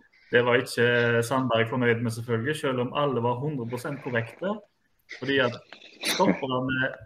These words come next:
sant, de har hørt at Liseth er en råsterk, eh, spiss, og s-, for så vidt litt, bitte litt erfaring på lavere nivå med dette selv. Det som skjer da, er at stoppere vil ta deg, de vil vise jeg er sterkest.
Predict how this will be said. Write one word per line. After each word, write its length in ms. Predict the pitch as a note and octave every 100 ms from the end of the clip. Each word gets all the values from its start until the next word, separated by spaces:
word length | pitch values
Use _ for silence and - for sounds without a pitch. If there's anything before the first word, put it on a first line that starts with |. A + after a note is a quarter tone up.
| -
sant, 260 | - F3+ F3
de 60 |
har 80 | E3+ F3
hørt 260 | F#3 -
at 100 | - D3
Liseth 400 | D#3+ D3 A2+ C#3
er 100 | B2
en 120 | B2
råsterk, 800 | C#3 D3 - A#2 A#2 A#2 - C3
eh, 160 | B2
spiss, 500 | A2+ - F3+ F3+ - - - _ _ - _ _ _ _ _ C#3+
og 360 | D3 D3 D3+ D#3 - _ -
s-, 200 | - - _ _ _ _ _ _ _ -
for 80 | E3
så 180 | F3+
vidt 260 | C#3 C#3 -
litt, 380 | F3+ F3+ - -
bitte 240 | F#3 -
litt 100 | C#3
erfaring 380 | D3 D3 D3+ C3+
på 80 | C#3+
lavere 400 | D#3 D3+ C#3 C3
nivå 240 | C#3+ C#3 B2
med 120 | C3
dette 180 | C#3+ A#2
selv. 320 | - D#3 F3 - _
Det 80 | E3
som 140 | E3 F3
skjer 320 | - E3 C#3
da, 280 | F3+ G#3 G#3 - _
er 140 | F3 D3
at 80 | D3
stoppere 560 | - E3 - B2 A#2+
vil 220 | B2+ B2+ B2
ta 280 | A#2+ G#2+ A2+
deg, 180 | C#3+ B2+
de 80 |
vil 140 | B2+ C3
vise 260 | C#3 C#3+
jeg 320 | A2+ B2 E3 D3+
er 60 |
sterkest. 640 | A#2+ B2+ B2 - A2 -